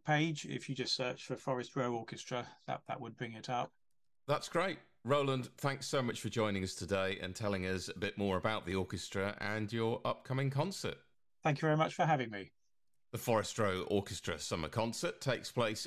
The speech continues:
Speaker 2: on Saturday the first of July at eleven A M at the primary school on Hartfield Lane in Forest Row. Tickets are six pounds for adults and one pound for children, with proceeds going to Alzheimer's research. For more information on the concert and the orchestra in general,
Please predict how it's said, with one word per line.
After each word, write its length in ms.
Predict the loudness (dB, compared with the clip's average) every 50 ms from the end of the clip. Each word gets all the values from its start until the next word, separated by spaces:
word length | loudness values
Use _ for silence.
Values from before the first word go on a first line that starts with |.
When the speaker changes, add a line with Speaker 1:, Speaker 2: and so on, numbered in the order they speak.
| 0 0
Speaker 2:
on 200 | 2 2 2 2
Saturday 480 | 2 0 0 0 0 0 0 2 2
the 120 | 0 -2 -2
first 360 | 0 0 0 0 0 -2 -4
of 80 | -6
July 460 | -4 -4 -2 -2 0 0 0 0 -2 -4
at 160 | -6 -6 -6
eleven 380 | -4 -4 -4 -4 -4 -6 -8 -8
A 60 | -6
M 320 | -4 -4 -4 -4 -6 -6 -6
at 140 | -8 -8 -8
the 60 | -6
primary 400 | -2 0 2 2 2 0 -2 -2
school 420 | -4 -4 -4 -2 0 0 0 -2 -2
on 140 | -6 -8 -10
Hartfield 640 | -8 -4 -4 -4 -4 -4 -6 -6 -6 -6 -6 -6 -6
Lane 320 | -6 -4 -4 -4 -6 -6
in 200 | -6 -8 -8 -8
Forest 480 | -10 -10 -8 -6 -4 -4 -6 -6 -4 0
Row. 320 | 2 2 2 2 0 -2 -6 -12 -20 -20 -20 -20 -8 -2
Tickets 440 | 0 0 2 0 0 -2 -4 -4 -2
are 180 | 0 0 0
six 300 | 0 -2 -4 -4 -4 -4
pounds 300 | -2 -2 -2 0 -2 -2
for 80 | 0 2
adults 500 | 2 2 2 0 -2 -2 -6 -8 -10 -8 -4
and 160 | -4 -2 0
one 180 | 0 0 0 0
pound 320 | -2 -4 -6 -6 -6 -8
for 120 | -12 -12 -10
children, 500 | -4 -2 -2 0 0 0 0 0 0 -2 -6 -12 -20 -14 _
with 220 | -6 -6 -6 -6
proceeds 580 | -4 -4 -2 -2 -4 -6 -6 -6 -6 -6 -8 -8
going 280 | -6 -4 -4 -4 -6 -8
to 120 | -10 -8 -6
Alzheimer's 640 | -6 -6 -6 -6 -8 -6 -4 -4 -4 -4 -4 -4 -2
research. 680 | -2 -2 -2 -2 -2 -2 -2 -2 -2 -4 -8 -12 -14 -14 -18 -20 -20 -20 _ _
For 140 | -4 0 4
more 180 | 4 6 4
information 560 | 4 2 2 2 2 2 2 0 -2 -2 0 2
on 160 | 2 4 4 2
the 80 | 2
concert 580 | 2 2 2 2 2 0 -2 -4 -4 -4 -2 -2
and 160 | -2 -2 -2
the 140 | -4 -4 -4
orchestra 440 | -2 -4 -4 -4 -8 -6 -4 -4 -2
in 120 | -2 -2
general, 460 | -2 -2 -2 -2 0 0 0 0 0